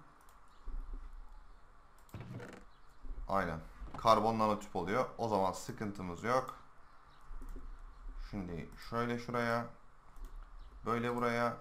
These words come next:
Biraz da buraya koyalım. Bu işi çözelim hızlı bir şekilde.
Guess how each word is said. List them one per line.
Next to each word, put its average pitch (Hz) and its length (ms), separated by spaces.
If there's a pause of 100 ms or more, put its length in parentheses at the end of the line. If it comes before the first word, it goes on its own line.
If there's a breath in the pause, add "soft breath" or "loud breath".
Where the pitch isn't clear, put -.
(1160)
Biraz 107 280
da 101 100
buraya 117 260
koyalım. 123 320 (1200)
Bu 120 120
işi - 180
çözelim 104 380
hızlı 95 220
bir - 40
şekilde. 82 420